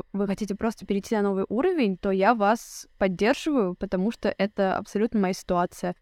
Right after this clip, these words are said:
Просто хочется побыть как-то взрослее, что ли, и получить вот этот вот статус студента, который даёт очень много плюшек.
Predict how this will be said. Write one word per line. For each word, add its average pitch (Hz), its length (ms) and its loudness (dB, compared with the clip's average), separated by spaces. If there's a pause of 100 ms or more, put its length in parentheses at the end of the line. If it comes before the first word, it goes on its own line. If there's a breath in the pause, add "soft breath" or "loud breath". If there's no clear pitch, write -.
(380)
Просто 285 300 0
хочется 254 400 -2
побыть 208 400 -2
как-то 180 560 0 (420)
взрослее, 196 680 0
что 220 320 0
ли, 214 200 4
и 202 60 2
получить 208 380 0
вот 214 100 -2
этот 208 180 -2
вот 196 140 -2
статус 202 400 -2
студента, 196 640 0
который 208 320 -2
даёт 190 300 2
очень 196 200 -2
много 185 180 0
плюшек. - 520 -6